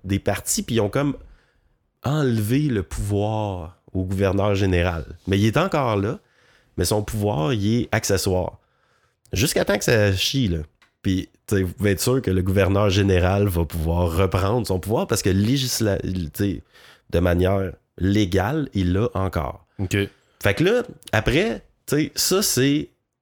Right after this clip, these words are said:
Speaker 1: l'outil, c'est comme le char démocratique qu'on a, là, tu sais, ou qu'on choisit d'avoir, tu sais. T'as le choix entre une république ou, tu sais, un gouvernement comme on a, euh, tu sais, que c'est des partis,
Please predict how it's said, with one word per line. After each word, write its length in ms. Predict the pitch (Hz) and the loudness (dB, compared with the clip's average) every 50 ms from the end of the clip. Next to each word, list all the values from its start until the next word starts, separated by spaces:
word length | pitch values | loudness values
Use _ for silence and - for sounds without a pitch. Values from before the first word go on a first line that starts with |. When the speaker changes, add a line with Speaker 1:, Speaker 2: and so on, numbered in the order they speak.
| _ _ _ _ _ | _ _ _ _ _
Speaker 1:
l'outil, 540 | - 110 113 120 135 160 156 - - - - 107 | -2 0 2 4 4 4 2 0 -2 -4 -2 0
c'est 120 | - - | -2 0
comme 160 | - 139 175 147 | 0 0 2 2
le 80 | 110 | 2
char 480 | 95 - - - 127 143 156 147 131 107 | 2 2 2 2 0 0 2 0 0 0
démocratique 720 | 98 110 110 113 110 - - 107 101 - - 143 147 - _ | 2 2 2 2 0 0 0 -2 -2 0 -2 -6 -6 -4 _
qu'on 280 | - 98 95 92 95 104 | 0 0 2 2 4 4
a, 180 | 117 110 90 | 4 2 2
là, 180 | 78 73 76 78 | 0 -2 -4 -4
tu 140 | - 101 104 | -2 -2 -2
sais, 60 | 104 - | 0 0
ou 100 | 123 107 | -2 -2
qu'on 300 | - 110 104 101 92 82 | 0 0 0 0 0 -2
choisit 560 | - - - 107 107 101 92 90 110 135 151 | -4 -4 -2 0 0 0 0 0 -2 -2 -2
d'avoir, 440 | 117 95 92 87 85 82 73 - - | 0 0 0 0 -2 -4 -4 -6 -6
tu 100 | - 95 | -4 -4
sais. 100 | 95 90 - _ _ - - _ | -4 -6 -8 _ _ -20 -20 _
T'as 80 | - 90 | 0 0
le 60 | 90 | 0
choix 160 | 82 - 110 | 2 2 0
entre 120 | 101 - - | 0 2 2
une 80 | 95 92 | 2 2
république 560 | 92 98 92 101 87 92 95 110 131 131 - | 2 2 0 0 0 2 2 2 0 0 -2
ou, 260 | 98 98 104 107 101 | -2 0 0 0 0
tu 140 | 90 - 95 | 0 0 0
sais, 80 | 95 95 | 0 0
un 80 | 90 | 0
gouvernement 580 | 82 82 92 92 87 92 90 87 92 92 98 98 | -2 -2 -2 -2 0 0 0 0 0 0 0 0
comme 220 | 92 - 87 92 87 | 0 -2 -2 -2 -2
on 240 | 82 85 85 85 | -2 -2 -2 0
a, 40 | 90 | 0
euh, 300 | 95 98 98 95 87 73 76 | 2 2 0 0 -2 -4 -6
tu 60 | 73 - | -8 -6
sais, 120 | - 90 | -6 -6
que 100 | - 90 | -4 -4
c'est 120 | - - | -6 -4
des 120 | 85 92 85 | -4 -4 -4
partis, 560 | - - 98 - - _ - - 101 107 113 | -4 -4 -8 -10 -10 _ -10 -8 -8 -8 -10